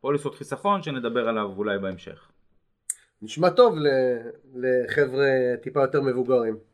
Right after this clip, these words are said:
Speaker 2: אמ, אחלה, מעולה, יפה. מאה עשרים וחמש ד' זה חשוב, מקווה שאולי נספיק לדבר גם על מאה עשרים וחמש ה' בהמשך. אז זה מוצר אחד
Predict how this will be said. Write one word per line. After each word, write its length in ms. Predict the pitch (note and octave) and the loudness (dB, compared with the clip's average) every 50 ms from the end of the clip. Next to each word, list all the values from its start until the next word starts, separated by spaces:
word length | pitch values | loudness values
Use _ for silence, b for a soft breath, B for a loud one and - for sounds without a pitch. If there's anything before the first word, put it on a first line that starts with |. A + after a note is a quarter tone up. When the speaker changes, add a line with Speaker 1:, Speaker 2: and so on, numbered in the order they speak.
| _ _ _ _ _ _ _ _ _ _ _ _ _ _ _ A#2+ | _ _ _ _ _ _ _ _ _ _ _ _ _ _ _ -6
Speaker 2:
אמ, 40 | A#2 A#2+ A#2 A#2 A#2 A#2+ A#2+ A#2+ A#2+ A#2+ A#2+ B2 B2+ C3 - | -4 -2 -2 -2 0 0 0 2 2 4 4 2 2 2 2
אחלה, 460 | D#3+ D#3+ D3 - C3+ C3+ C#3+ D#3+ F3 | 4 4 4 4 4 4 4 4 4
מעולה, 460 | D3 C3 B2 B2 B2 A#2+ B2 C#3+ E3+ F3 A#2+ | 2 2 0 2 4 6 6 6 6 4 2
יפה. 340 | A#2+ A#2+ - - C3 C3+ D#3+ F#3+ F#3 - _ _ _ _ _ _ _ - | -2 -6 -2 0 4 4 4 4 2 -2 _ _ _ _ _ _ _ -2
מאה 160 | C3+ D3 D#3+ | 2 4 4
עשרים 220 | D#3 D3+ - D#3+ D3 | 4 4 2 -2 -4
וחמש 280 | - C#3+ C#3+ D3 C#3+ B2+ | -4 -2 0 0 2 2
ד' 300 | B2 C#3+ C#3+ C#3 C3+ B2 | 4 4 4 4 4 0
זה 80 | A#2 | -2
חשוב, 420 | - C3 B2+ - - F#3 G3 F#3+ F3+ b b b b b b _ | -4 -4 -2 2 4 4 4 4 2 b b b b b b _
מקווה 220 | - C#3+ C#3 D#3+ D#3+ | -6 0 2 2 2
שאולי 260 | - D#3 D3+ D#3 D#3 | 4 4 4 6 6
נספיק 300 | D3+ C#3+ D3 - D3 - | 4 2 -2 -4 0 0
לדבר 300 | D3+ C#3 C#3 C3 C#3 C#3+ | 2 2 4 4 4 4
גם 160 | C#3 C#3 C3+ | 4 4 4
על 80 | C3+ C3 | 4 6
מאה 120 | C#3 C#3+ | 6 4
עשרים 240 | C3 - - D3 C#3 | 4 4 2 0 2
וחמש 400 | - C3 C3+ C3+ C#3 C3 - - | 2 2 4 4 4 2 2 4
ה' 240 | B2+ D#3 D3+ C#3+ B2+ - b b b b b b _ | 6 6 6 6 4 0 b b b b b b _
בהמשך. 600 | A#2+ B2+ B2+ B2+ A#2+ - - C#3 D#3+ G3 - - - b b b b b b b b b b _ | 0 2 2 2 2 2 4 4 4 4 4 0 -12 b b b b b b b b b b _
אז 240 | - C3 C3+ C3+ - - | -2 0 0 0 -2 -6
זה 240 | - C3+ C3+ G3 A#3 | -8 2 4 4 4
מוצר 420 | A3+ A3 F#3 - - G3 F#3 F3 | 4 2 2 4 4 6 6 6
אחד 360 | D#3+ - - G3+ A3 A#3 B3 | 4 4 6 6 8 8 8